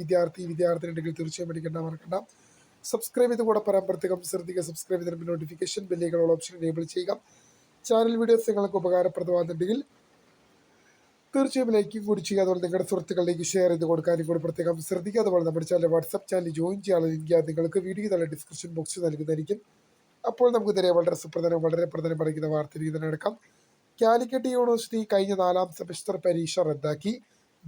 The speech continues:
ജൂൺ മാസം പതിനൊന്നാം തീയതി, ജൂൺ മാസം പതിനൊന്നാം തീയതി നടന്ന micro pro-, micro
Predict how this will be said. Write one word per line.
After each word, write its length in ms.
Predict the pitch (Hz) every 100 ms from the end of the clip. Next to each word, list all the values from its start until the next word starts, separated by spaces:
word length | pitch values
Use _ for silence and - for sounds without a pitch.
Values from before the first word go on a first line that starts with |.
| 156
ജൂൺ 180 | 208 202
മാസം 300 | 202 196 202 196 -
പതിനൊന്നാം 420 | 180 180 180 180 170
തീയതി, 200 | 175 175 - _ _ _ _ _ _ _ 151
ജൂൺ 160 | 170 190 190
മാസം 300 | 190 196 190 -
പതിനൊന്നാം 420 | 175 180 175 185
തീയതി 180 | 175 180 220 _ _ _ -
നടന്ന 240 | 170 165 156 180 - _ _ _ _ 196
micro 420 | 202 214 - 247 233
pro-, 180 | - - _ _ _ _ _ 185
micro 340 | 190 190 233